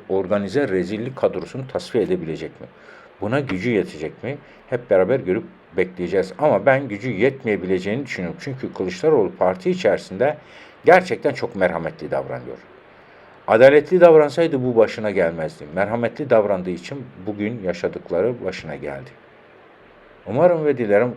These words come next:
Kılıçdaroğlu, Sayın Kemal Kılıçdaroğlu bu sefer, e, merhametli değil, adaletli davranır. Arkadaşlar, e, bir diğer haberimiz yine, e, Ekrem İmamoğlu suç örgütüyle ilgili İstanbul Cumhuriyet Başsavcılığı'nın tanımlamasıyla Ekrem İmamoğlu suç örgütüne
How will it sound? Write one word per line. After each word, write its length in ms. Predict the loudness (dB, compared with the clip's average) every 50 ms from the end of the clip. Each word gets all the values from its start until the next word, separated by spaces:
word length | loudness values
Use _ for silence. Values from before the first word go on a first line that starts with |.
| -8 -6 -4
Kılıçdaroğlu, 640 | -4 -4 -4 0 4 4 4 4 2 0 -2 -4
Sayın 260 | -4 -4 -4 -4 -4 -4
Kemal 280 | -4 -2 0 0 -2
Kılıçdaroğlu 560 | -2 -2 -4 -6 -6 -4 -4 -2 -2 -2 -4 -6 -8
bu 80 | -8 -6
sefer, 420 | -2 0 0 0 2 0 0 0 -2 -6 -16 _ -20 -20 -20 -20 -20 -20 -20 -20 -20 -12 -4
e, 580 | -2 0 0 2 2 0 0 0 -2 -4 -6 -6 -6 -4
merhametli 560 | -2 -2 -2 -2 -4 -4 -4 -6 -6 -8 -6
değil, 200 | -4 -4 -4 -4 -6 -6 -6
adaletli 540 | -4 -4 -2 -2 -4 -4 -6 -10 -12 -12 -10
davranır. 460 | -10 -10 -10 -12 -14 -16 -20 -20 -20 -20 -20 -20 -20 _ _ _ -20 -20 -20 -20 -20 -20 -20 -20 -20 -20 -20 -20 -20 -20 -20 -20 -20 -20 -20 -12 -10 -8
Arkadaşlar, 540 | -2 0 0 0 2 4 4 2 2 2 -2 -2
e, 600 | 0 2 2 2 2 2 0 0 -2 -2 -4 -2
bir 240 | -2 -2 -2 -2 -4 4
diğer 160 | 6 8 8 8
haberimiz 500 | 6 6 4 4 2 2 -2 -6 -4 -2
yine, 140 | 0 2
e, 440 | 2 2 0 -2 -6 -4 -4 -4 -4 -4
Ekrem 360 | -4 -6 -4 -4 -4 -4 -2 -2
İmamoğlu 460 | 0 0 0 2 2 0 0 -2 -6
suç 260 | -10 -14 -8 -2 0
örgütüyle 500 | 0 2 0 -2 -6 -8 -6 -4 -4 -2
ilgili 460 | -2 -4 -6 -6 -6 -4 -2 -2 -2 -4
İstanbul 340 | -10 -10 -4 -4 -2 -2 -2
Cumhuriyet 360 | -4 -4 -2 -2 -2 0 0
Başsavcılığı'nın 760 | -2 -2 -2 -2 -2 -2 -2 -2 -4 -2 -2 -2 -2 -4 -8 -8
tanımlamasıyla 760 | -8 -8 -6 -6 -6 -6 -6 -6 -6 -8 -8 -8 -8 -8 -10
Ekrem 240 | -10 -8 -8 -8 -6
İmamoğlu 440 | -6 -6 -6 -6 -8 -8 -10 -12
suç 300 | -14 -12 -12 -12 -8 -8
örgütüne 760 | -8 -8 -8 -10 -12 -14 -14 -16 -16 -16 -16 -12 -10 -8 -8